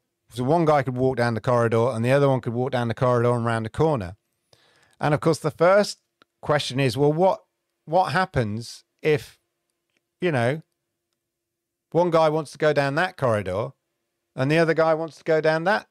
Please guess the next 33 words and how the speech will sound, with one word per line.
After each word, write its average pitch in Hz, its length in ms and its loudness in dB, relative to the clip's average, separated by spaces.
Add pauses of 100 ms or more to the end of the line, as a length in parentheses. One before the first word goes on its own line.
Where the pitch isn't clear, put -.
corridor? 104 440 -2
How, 104 220 -4
how 160 320 -4
can 202 140 -4
the 170 80 -2
camera, 180 360 -2
camera 190 280 -2
can't 165 240 0
follow 160 240 0
them 156 160 -6
both? 160 460 0 (840)
Yeah. 127 320 -4 (2000)
And 165 160 0
that's 226 180 0
the, 165 140 -4
the 156 160 -4
brilliance 196 500 0
is 160 400 0
that 143 140 -14
the 143 100 -8
developer 160 400 -4
says, 143 220 -8
well, 165 120 -2
they'll, 170 280 2 (420)
they'll 185 180 4
cooperate. 170 800 0 (2500)
Kids 170 320 -2
will 175 100 -2
cooperate. 170 600 -2
That's - 180 -4
what 170 140 -4
they 156 160 0
do. 151 400 -2